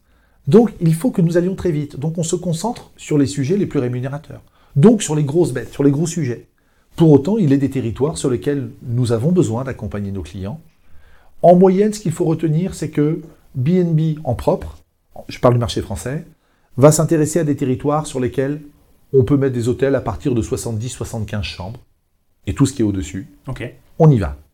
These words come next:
Speaker 1: Il est des territoires sur lesquels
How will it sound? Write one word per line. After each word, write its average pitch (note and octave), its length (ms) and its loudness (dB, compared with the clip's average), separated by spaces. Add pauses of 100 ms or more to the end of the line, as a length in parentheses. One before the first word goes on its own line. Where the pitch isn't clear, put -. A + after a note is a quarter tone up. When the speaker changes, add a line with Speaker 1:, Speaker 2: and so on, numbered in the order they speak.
(1160)
Speaker 1:
Il D3 180 10
est F#3+ 140 10
des C3 380 0
territoires A#2+ 600 -4
sur C#3 160 -2
lesquels A2+ 460 0